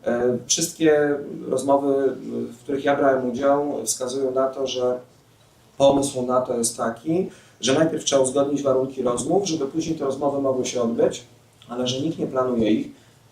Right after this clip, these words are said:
tak przynajmniej wynika z tych deklaracji, o których ja słyszę,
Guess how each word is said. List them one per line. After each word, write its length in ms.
tak 180
przynajmniej 400
wynika 520
z 140
tych 140
deklaracji, 560
o 40
których 280
ja 120
słyszę, 500